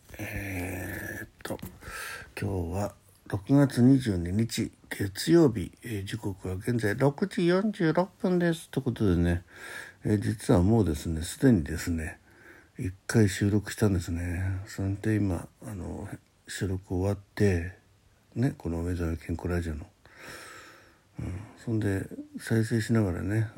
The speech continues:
あの、えー、概要欄とか入れようと思ったら、音が全然入ってないんです。「えっ？」と思ってね。よくよく画面見て、右上にですね、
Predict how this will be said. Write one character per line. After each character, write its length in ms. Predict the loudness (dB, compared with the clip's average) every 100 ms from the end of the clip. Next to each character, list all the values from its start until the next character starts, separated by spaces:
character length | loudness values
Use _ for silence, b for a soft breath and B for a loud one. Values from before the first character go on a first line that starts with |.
| -12 -6
あ 40 |
の、 160 | -6 -6 -12 _ _ _ -18
え 300 | -14 -12 -14 -14
ー、 80 | -2
概 160 | 2 4
要 100 | 2
欄 160 | 0
と 80 | -4
か 100 | -4
入 60 | 2
れ 80 |
よ 80 | 4
う 40 | 4
と 80 |
思 100 | -2
っ 20 | -4
た 100 | -6
ら、 100 | -8 -12 -6
音 240 | -2 0
が 120 | 0
全 180 | 2 0
然 120 | 2
入 120 | 2 2
っ 20 |
て 100 | 0
な 60 | -4
い 20 |
ん 20 |
で 60 | -6
す。 200 | -14 -20 _ _
「え 240 | 2 2 2
っ？」 40 | -6
と 120 | -8
思 100 | -8
っ 20 |
て 80 | -10
ね。 60 | -18 -20 -20 B B B B B B B -4
よ 140 | -2
く 160 | 0 0
よ 80 | 0
く 140 | 0
画 140 | 0 0
面 380 | 2 2 2
見 80 | 0
て、 140 | -4 -12 -4
右 320 | -2 2 4
上 180 | 6 6
に 140 | 4
で 120 | 0
す 140 | -6 -6
ね、 280 | -8 -10